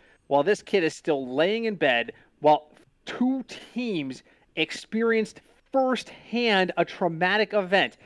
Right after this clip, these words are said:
And if you don't think that was a traumatic event, you can turn off your podcast right now, 'cause I don't wanna, I don't want you, I don't wanna waste my breath on you. That was a traumatic event for every single person who witnessed that on the field. It was probably a traumatic event for several people in the stands.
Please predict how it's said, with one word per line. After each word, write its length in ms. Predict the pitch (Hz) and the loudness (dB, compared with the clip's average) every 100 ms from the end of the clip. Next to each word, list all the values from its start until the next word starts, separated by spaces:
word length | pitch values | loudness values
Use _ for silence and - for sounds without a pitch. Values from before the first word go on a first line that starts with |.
| - - | -14 -4
And 120 | 156 | -2
if 80 | 143 | -2
you 80 | 131 - | -4 -2
don't 260 | 202 262 | -2 -2
think 180 | - 254 | -4 0
that 140 | 247 220 | 0 0
was 120 | 202 | -4
a 40 | |
traumatic 500 | - 196 202 202 185 | -6 -2 0 0 0
event, 320 | 165 185 151 - _ - | 0 2 2 -2 _ -10
you 80 | 143 | -6
can 140 | 131 | -6
turn 360 | - - 233 233 | -6 -4 0 0
off 140 | 220 | -2
your 100 | 190 | -2
podcast 580 | - 196 185 185 165 - | 2 2 4 4 2 2
right 160 | 180 | 0
now, 180 | 185 180 | 2 0
'cause 160 | 156 - | 0 0
I 100 | 160 | 2
don't 120 | 190 | 2
wanna, 200 | 185 170 | 2 2
I 220 | 151 175 175 | 2 2 0
don't 80 | |
want 160 | 196 185 | 0 -4
you, 140 | 165 - | -10 -4
I 40 | 180 | -2
don't 80 | |
wanna 100 | 202 | -2
waste 200 | 175 180 | -2 0
my 120 | 175 147 | 0 0
breath 320 | 165 175 143 | 2 2 2
on 160 | 120 | -4
you. 200 | 104 107 - _ _ _ - | -8 -18 -20 _ _ _ 0
That 180 | 185 220 | 2 2
was 120 | 220 | -2
a 80 | - | -4
traumatic 760 | - 170 135 139 165 196 196 175 | 0 0 0 0 2 2 0 -2
event 500 | 151 135 156 104 - _ _ _ | -2 2 0 0 -14 _ _ _
for 180 | 170 - - | -4 -4 0
every 360 | 214 208 240 | -2 -2 -10
single 400 | - - 226 208 | -8 -6 0 0
person 420 | 190 - 196 - 170 | -2 -2 -2 -2 -6
who 120 | 180 | -6
witnessed 500 | 156 190 190 175 - | 0 0 2 -4 2
that 220 | 185 165 | 4 4
on 160 | 160 156 | 2 0
the 80 | |
field. 360 | - 190 151 113 - - | -2 0 0 -2 -14 -20
It 80 | |
was 80 | - | -16
probably 300 | - 208 226 | 0 4 4
a 40 | 226 | 0
traumatic 340 | 208 208 196 | -2 -2 -2
event 200 | 202 180 | -6 -6
for 120 | 185 | -8
several 340 | - 220 196 190 | -2 -2 -2 -6
people 320 | 220 190 - | -6 -8 -6
in 140 | 185 | -4
the 80 | 180 | -4
stands. 840 | - - - 208 180 107 - - | -6 -6 0 2 2 -2 -10 -20